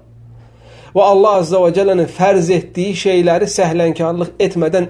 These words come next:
əda edirsən. Təqva budur. Ona görə İbnül Qayyim rahmehullah deyir ki, bu nə gözəl bir tərifdir.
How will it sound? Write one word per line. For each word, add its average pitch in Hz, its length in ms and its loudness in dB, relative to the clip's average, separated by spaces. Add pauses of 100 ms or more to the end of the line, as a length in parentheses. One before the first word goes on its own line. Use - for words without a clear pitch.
əda 170 300 2 (100)
edirsən. 143 380 -10 (260)
Təqva 214 360 2
budur. - 260 -2 (1600)
Ona 170 180 2
görə 180 240 2
İbnül 160 240 2
Qayyim 175 300 2
rahmehullah 151 600 -2
deyir 170 200 0
ki, 170 160 0 (720)
bu 160 100 -4
nə 180 240 2
gözəl 151 380 0
bir 131 160 -8
tərifdir. - 560 -14